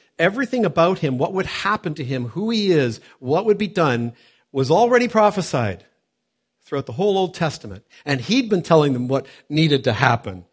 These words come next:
And he says, "Thus it is written that the Christ should suffer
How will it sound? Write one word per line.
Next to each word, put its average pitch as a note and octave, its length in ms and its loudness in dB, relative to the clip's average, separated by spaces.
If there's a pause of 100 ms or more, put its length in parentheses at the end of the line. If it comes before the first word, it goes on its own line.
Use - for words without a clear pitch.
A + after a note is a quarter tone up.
(680)
And A2 100 -10
he A2 60 -6
says, G#2+ 320 -4
"Thus A#2+ 260 -4
it D3 120 -2
is C3+ 120 -10
written B2 340 -4
that G#2+ 120 -16
the - 80 -20
Christ C#3 420 -4
should E3 360 -2
suffer G3+ 500 -4